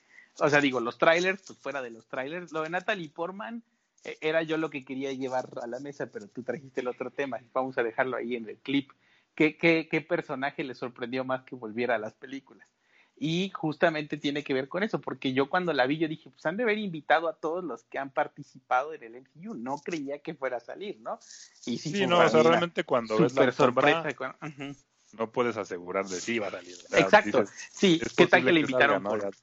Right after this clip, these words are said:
Speaker 1: el final, no? Así, porque
Speaker 2: Pero creo que cuando ves la alfombra y luego ves a Natalie Portman, ya dices, "Ah, pues sí, obviamente", o sea, no se te hace algo ilógico, ¿no? Y en cambio, si hubieras visto,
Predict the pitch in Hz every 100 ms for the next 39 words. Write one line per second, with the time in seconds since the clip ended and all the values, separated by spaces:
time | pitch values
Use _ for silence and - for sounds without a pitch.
0 | - 127 127 123 131 110 104 156 143 -
1 | 117 104 98 - 107 92 110 113 - 131
2 | 131 151 127 113 107 113 127 123 - 135
3 | 120 95 98 110 107 104 107 104 107 107
4 | 107 117 107 117 101 95 92 92 - 90
5 | 92 95 90 - 92 95 98 90 90 -
6 | 95 82 _ _ _ _ _ - 98 98
7 | 104 98 92 98 90 90 92 98 95 -
8 | 104 - _ _ 101 95 113 123 117 107
9 | 113 107 107 - 107